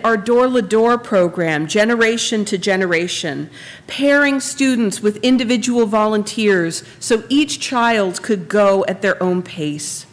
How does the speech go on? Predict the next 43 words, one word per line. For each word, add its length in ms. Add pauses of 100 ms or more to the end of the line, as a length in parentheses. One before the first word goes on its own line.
(1000)
She 180
was 260
always 340
on 140
the 60
lookout 500
for 140
fun 480
new 180
activities 1000 (240)
and 180
ways 320
to 100
get 180
the 60
kids 360
excited 760 (320)
about 420
learning 480
prayers, 1000
rituals, 880
and 160
stories. 880 (1080)
She 180
talked 340
to 100
me 100
more 300
than 220
once 340
about 280
wanting 320
the 80
kids 300
to 60
have 100
a 60
giant 560
slumber 560
party 400
in 100
the 60
temple. 500